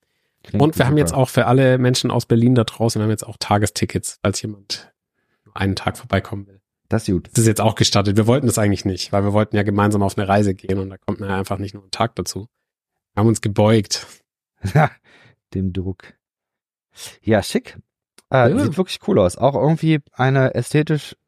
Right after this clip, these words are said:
Speaker 1: wie ich finde, sehr gelungene Website.
Speaker 2: Ach, das ist doch schön.
Speaker 1: Berlin-Projekt ist dabei, midi,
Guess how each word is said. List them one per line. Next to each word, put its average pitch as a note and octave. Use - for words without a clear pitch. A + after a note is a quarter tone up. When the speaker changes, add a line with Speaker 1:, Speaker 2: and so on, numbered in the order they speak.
Speaker 1:
wie A#2
ich A#2
finde, B2+
sehr A2+
gelungene A2+
Website. F#2
Speaker 2:
Ach, -
das -
ist -
doch -
schön. -
Speaker 1:
Berlin-Projekt E3+
ist -
dabei, C3
midi, D#3+